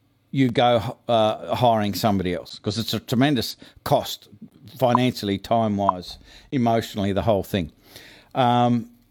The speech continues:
but if you should, the, the if is really focused on Michael's question where he said, uh, how to hire a supervisor.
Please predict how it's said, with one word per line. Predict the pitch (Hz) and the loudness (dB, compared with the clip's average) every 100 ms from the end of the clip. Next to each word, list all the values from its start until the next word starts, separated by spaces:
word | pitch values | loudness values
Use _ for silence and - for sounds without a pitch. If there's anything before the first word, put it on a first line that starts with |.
| _ _ _ _ - _ _ _ _ _ _ _ | _ _ _ _ -20 _ _ _ _ _ _ _
but | 160 107 143 - - _ _ _ _ _ - | -10 0 0 0 -8 _ _ _ _ _ 0
if | 214 208 - | 0 0 0
you | 180 165 | 2 2
should, | - 160 147 117 135 147 | 2 2 2 -2 -10 -2
the, | 151 | -2
the | 147 165 - | 0 -2 2
if | 247 - | 0 2
is | 151 | 2
really | 147 180 160 | 2 2 2
focused | - 156 156 - 143 - | 2 2 2 0 -2 0
on | 147 135 135 135 | 2 4 2 0
Michael's | - 139 143 139 139 - | 0 4 4 2 -2 -2
question | - 139 - 135 | 0 0 0 2
where | 127 131 | 4 4
he | 120 | 2
said, | 120 - 127 113 - - - - | 0 2 0 -2 -12 -20 -20 -6
uh, | 135 123 123 | 0 0 0
how | 117 151 160 | 2 2 2
to | - 139 | 0 -2
hire | - 139 135 131 123 - | 2 4 4 4 2 0
a | - 120 | 0 2
supervisor. | 120 - - 151 151 131 113 104 98 78 | 0 0 2 2 2 2 2 2 0 -4